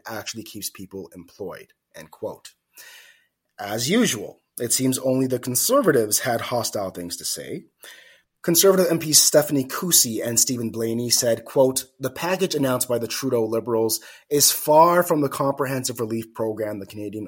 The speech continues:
airline sector needs to restore service in all regions of the country and does nothing to ensure the sector is healthy and competitive as we recover from the pandemic."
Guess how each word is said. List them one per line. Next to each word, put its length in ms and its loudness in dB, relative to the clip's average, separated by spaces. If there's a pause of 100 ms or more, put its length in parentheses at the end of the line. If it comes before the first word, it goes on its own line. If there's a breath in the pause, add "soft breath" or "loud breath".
airline 420 2
sector 320 -4
needs 280 -4
to 80 -10
restore 400 -4
service 420 -4
in 160 -14
all 300 6
regions 340 -6
of 80 -10
the 60 -20
country 520 -8 (480 soft breath)
and 160 0
does 220 6
nothing 720 2
to 160 -6
ensure 380 -2
the 100 -6
sector 400 -6
is 220 -8
healthy 560 -6 (320 soft breath)
and 160 -10
competitive 720 -6 (100)
as 180 -12
we 80 -12
recover 500 -12
from 220 -12
the 80 -14
pandemic." 560 -18